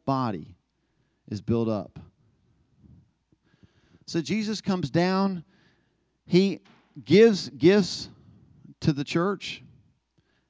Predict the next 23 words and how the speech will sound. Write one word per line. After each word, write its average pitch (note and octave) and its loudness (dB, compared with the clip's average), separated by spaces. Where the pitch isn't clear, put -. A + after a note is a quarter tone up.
You're C3 2
sitting F#3 -2
next D#3+ -2
to D#3 6
one D#3 2
of C#3+ -6
those D3+ 2
gifts D3 -2
if C#3 -2
they're D3+ 2
in D#3 0
Christ. D3+ -6
And D#3 0
his F3 2
whole G#3+ -2
plan G3 -6
is A#2 -4
that B2+ -8
the B2+ -6
gifts C#3+ 0
in C3 -2
this D#3+ 2
room, C#3 0